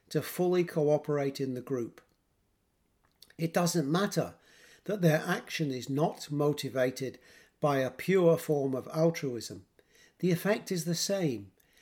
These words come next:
and the cooperative effort is bolstered. Moreover, the individual member who acts to begin with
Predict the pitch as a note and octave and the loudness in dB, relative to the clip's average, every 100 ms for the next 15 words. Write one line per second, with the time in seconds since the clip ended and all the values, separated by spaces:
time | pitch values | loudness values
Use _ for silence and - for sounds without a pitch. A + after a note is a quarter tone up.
0 | - - E3 C#3+ C3 - C3+ D#3+ F3+ E3+ | -20 -10 -2 -2 -2 -4 4 4 4 0
1 | D#3+ C#3+ - D3+ C#3 D#3 D3+ - A#2+ - | -2 -4 -4 -6 -4 -4 -6 -12 -16 -8
2 | C3+ C3 B2 - G#2+ - _ _ _ _ | -2 -2 -4 -12 -14 -18 _ _ _ _
3 | _ _ _ _ _ _ _ F3+ G3+ G#3 | _ _ _ _ _ _ _ 2 8 8
4 | G3+ C#3+ - - - - _ _ - A3 | 6 2 -2 -18 -20 -20 _ _ -4 2
5 | B3+ D4 C#4+ A3 A#3 F#3 F3+ F3+ G#3 F#3+ | 4 6 4 4 2 2 2 4 2 2
6 | D#3+ A#2 E3+ G#3 G#3 A#3 - F3 E3 D#3 | 2 4 2 2 -4 -4 -6 -4 0 -2
7 | - A3 B3 G3 C3 A#2+ A#2+ | 2 2 2 0 -2 -4 -6